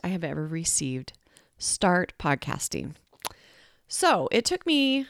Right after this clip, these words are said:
two days to tell anybody that I had made this decision. So one night, my husband and I got into bed for the night and turned off the light. We were just kinda laying there. And I said to my husband, kind of tentatively, I just said,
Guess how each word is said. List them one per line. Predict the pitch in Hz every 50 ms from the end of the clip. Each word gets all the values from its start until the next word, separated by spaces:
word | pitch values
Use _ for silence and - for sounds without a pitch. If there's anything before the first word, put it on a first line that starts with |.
| - _ -
two | - 311 302
days | 262 233 214 - -
to | - 202
tell | - 233 202 196 - -
anybody | - 247 233 202 202 196 - 160
that | 165 151 147 -
I |
had | 190 202 180 165
made | 170 165 156
this | 165 165 -
decision. | - 151 - - 151 143 143 117 104 127
So | - - - 220 101 190 185 - - - - - - -
one | 185 208 226
night, | 226 220 202 202 202 185 - - - - - _ _
my | - 180 170 165
husband | 180 175 170 - 180 175
and | 170
I | 165
got | 156 175 175 -
into | - 160 - 170
bed | - 156 147 -
for | - 165
the | 147 147
night | 147 143 143 147 143 - - - - - -
and | - 147 143 143 139 139 139 139 - _ - - - - - _ _ _ _ _ _ _ - - _ _ -
turned | - 269 269
off | 254 247 -
the | 220
light. | 196 180 180 170 160
We | 151 165
were | 160
just | 170 -
kinda | - 185 165 156
laying | 151 151 156 156 156
there. | 151 147 143 143 151 147 151 139 - -
And | 151 147 143 139 139 139 135 139 139 - - _ _ _ _ _ _ _ _ _ _ _ - - -
I | 165 160
said | 151 - - - 175 170 -
to | - 185
my | 175 165 151
husband, | 165 160 151 156 156 151 147 143 151 156 -
kind | - 185 185 220
of | 247 240
tentatively, | - - 247 226 196 185 175 180 170 143 156 156 151 156 -
I | - 165
just | 160 165 - -
said, | - 160 147 131 135